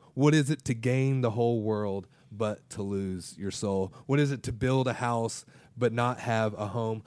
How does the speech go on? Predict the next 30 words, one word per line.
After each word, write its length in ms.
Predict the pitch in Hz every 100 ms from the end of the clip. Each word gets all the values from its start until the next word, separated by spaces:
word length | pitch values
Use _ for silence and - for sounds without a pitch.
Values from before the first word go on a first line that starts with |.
| -
What 120 | 147
is 120 | 170 151
it 60 |
to 100 | 127
build 400 | 120 147 151 156
an 120 | 143
amazing 640 | 127 123 127 156 151 147 117
business 680 | 127 127 120 113 - - - - -
but 320 | 110 123 113 - -
hate 400 | - 160 165 -
<laughs> 460 | - - 175 165
the 100 | 139
idea 340 | 117 127 123 120
of 80 |
going 320 | 110 120 117 117
into 320 | 117 110 113
work 320 | 104 110 - -
every 240 | 101 98
day? 300 | 98 90 85 - -
You 80 | 131
know, 120 | 131
so 340 | 127 127 120 - - -
it 140 | 147
is, 260 | 160 123 107
like, 220 | 123 -
they're 160 | 123 131
not 400 | 131 151 160 175
mutually 500 | 165 165 - 143 131
exclusive, 580 | 104 - 123 107 113 101 - - -
but 300 | 170 139 110